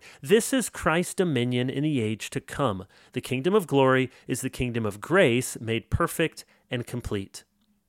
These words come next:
Now, look at the phrase, "kingdom of power," in the last line of the Catechism's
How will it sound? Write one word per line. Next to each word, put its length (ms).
Now, 240
look 180
at 80
the 60
phrase, 720
"kingdom 720
of 280
power," 760
in 300
the 100
last 340
line 380
of 180
the 80
Catechism's 800